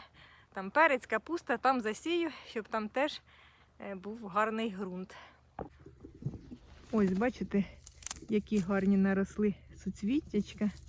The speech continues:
Тут так багато насіннячка. І хоч і кажуть, що вона дорога, але ж вона дуже гарно визріває і дуже гарно нароста насіннячко. Ви один раз купите там триста грам,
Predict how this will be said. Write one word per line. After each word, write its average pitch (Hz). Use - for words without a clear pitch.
Тут 208
так 202
багато 196
насіннячка. 214
І 214
хоч 220
і 214
кажуть, 247
що 208
вона 196
дорога, 202
але 208
ж 202
вона 220
дуже 214
гарно 208
визріває 214
і 214
дуже 226
гарно 240
нароста 208
насіннячко. 196
Ви 247
один 233
раз 226
купите 254
там 202
триста 220
грам, 202